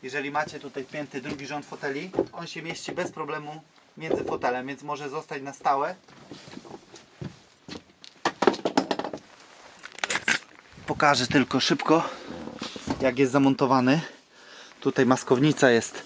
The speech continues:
mojego projektu, ale pod spodem montuje się, tam są dwa otworki i montujecie sobie normalnie na nito nakrętkę, wiercić, zaznaczacie sobie kółeczka, żeby było w równej płaszczyźnie, w różnym poziomie.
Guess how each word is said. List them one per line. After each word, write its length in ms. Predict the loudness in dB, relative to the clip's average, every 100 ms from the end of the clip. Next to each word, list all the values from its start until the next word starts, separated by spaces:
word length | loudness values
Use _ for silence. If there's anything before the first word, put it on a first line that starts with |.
| -16 -20 -14 0
mojego 300 | 4 6 6
projektu, 580 | 6 4 4 6 6 6 4 4
ale 160 | 4
pod 160 | 4 4
spodem 280 | 6 6 6
montuje 380 | 6 6 4
się, 60 | 6
tam 160 | 4 6
są 160 | 6
dwa 140 | 8 6
otworki 560 | 6 6 6 6 4 4 -12 -16 -16 -18 _ 8
i 120 | 10
montujecie 480 | 10 8 8 6 4
sobie 260 | 6 6 4 4
normalnie 460 | 8 10 10 10 8
na 200 | 8 6 _ -2
nito 240 | 0 4 4
nakrętkę, 580 | 6 4 2 2 2 0 -12 0
wiercić, 320 | 2 2 0 4
zaznaczacie 560 | 6 6 4 2 2
sobie 320 | 0 2 2
kółeczka, 600 | 2 6 6 6 2 2 4
żeby 180 | 2
było 240 | 4 4 4
w 40 |
równej 380 | 4 4 2 0 _ _ -20 -20 _ _
płaszczyźnie, 580 | -2 0 2 2 4 2
w 40 | 4
różnym 340 | 2 2 0 _ _ 2
poziomie. 500 | 4 6 4 4